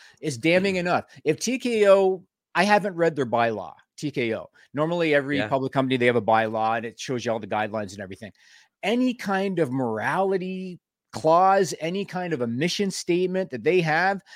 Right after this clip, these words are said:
Speaker 1: I'm pretty sure that they would frown upon a company executive admitting that they have shown pornographic footage to producers, employees. You know what I'm saying?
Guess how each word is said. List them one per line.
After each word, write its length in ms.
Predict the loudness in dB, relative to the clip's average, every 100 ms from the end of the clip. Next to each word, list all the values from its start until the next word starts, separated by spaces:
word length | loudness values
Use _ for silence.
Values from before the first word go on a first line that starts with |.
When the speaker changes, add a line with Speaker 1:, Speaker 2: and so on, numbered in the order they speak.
| -20 -6
Speaker 1:
I'm 140 | -4 -4
pretty 400 | 0 0 2 -2
sure 420 | -2 2 4 4
that 220 | 2 2
they 120 | 0
would 160 | 0 -4
frown 400 | -4 -2 -2 -2
upon 600 | -4 -4 -4 -2 -4 -6 -12 -20 _
a 240 | 0 0
company 500 | 0 -4 -2 -6 -6
executive 880 | -8 -4 0 0 2 0 2 0 -4 -10 _ _
admitting 800 | -4 -2 2 4 4 2 0 -4
that 160 | -4 -2
they 140 | 2
have 160 | 2 0
shown 600 | -2 -2 0 0 -2 -6 -12 _
pornographic 800 | -4 -4 -2 2 2 2 -6 -6 -16 _ _
footage 680 | -2 2 4 2 -2 -12 -14 _ _
to 480 | -2 2 2 2 -2 -2
producers, 600 | 0 2 0 0 0 0
employees. 720 | -2 2 4 2 -2 -8 -8
You 80 | -6
know 60 | -4
what 40 |
I'm 60 | -4
saying? 400 | -4 -2 -4